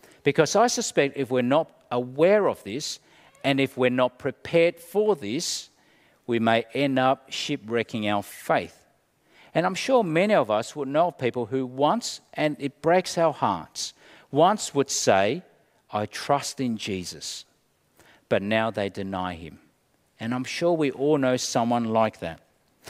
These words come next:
And so Paul here in this passage instructs Timothy, "Fight the good fight,"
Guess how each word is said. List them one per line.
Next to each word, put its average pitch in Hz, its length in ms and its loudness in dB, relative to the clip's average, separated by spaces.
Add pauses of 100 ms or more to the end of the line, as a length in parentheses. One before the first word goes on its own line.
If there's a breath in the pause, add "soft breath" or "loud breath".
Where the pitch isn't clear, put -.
(200 loud breath)
And 156 100 2
so 175 180 6
Paul 247 280 4
here 226 140 4
in 180 80 -4
this 143 160 -4
passage 117 600 -4 (200 soft breath)
instructs 185 680 0
Timothy, 151 680 -4 (340 soft breath)
"Fight - 720 0 (220)
the 160 100 0
good 135 240 2
fight," - 540 -4